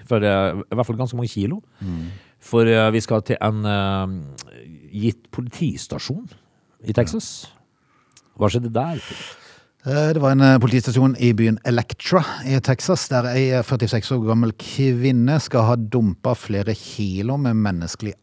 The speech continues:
Speaker 2: avføring utenfor, eh, politistasjonen.
Speaker 1: Ja, eh, og hvor mange kilo snakker vi om?
Speaker 2: Eh, toogtjue kilo.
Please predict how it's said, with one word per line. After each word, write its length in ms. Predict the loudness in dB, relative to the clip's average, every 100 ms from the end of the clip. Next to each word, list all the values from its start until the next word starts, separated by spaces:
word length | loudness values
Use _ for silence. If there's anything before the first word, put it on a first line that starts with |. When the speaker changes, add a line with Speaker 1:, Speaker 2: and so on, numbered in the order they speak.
| _
Speaker 2:
avføring 840 | -6 -4 -4 -6 -4 -2 0 -2 -2
utenfor, 640 | -2 -2 -4 -2 -2 0
eh, 20 |
politistasjonen. 800 | -2 -4 -6 -8 -6 -4 -4 -4 -8 _ _ -20 -20 -20 _ -20 -20 _
Speaker 1:
Ja, 220 | 6 6 6 0
eh, 220 | 2 4 4
og 400 | 6 8 8 6
hvor 200 | 4 4
mange 220 | 2 0 -2
kilo 320 | 0 0 0
snakker 340 | -4 -6 -6
vi 120 | -8 -10
om? 100 | -10 -14 -20 -20 -20 _
Speaker 2:
Eh, 640 | -8 -6 -4 -4 -4 -4 -6 -6
toogtjue 360 | -6 -6 -6
kilo. 320 | -6 -4 -4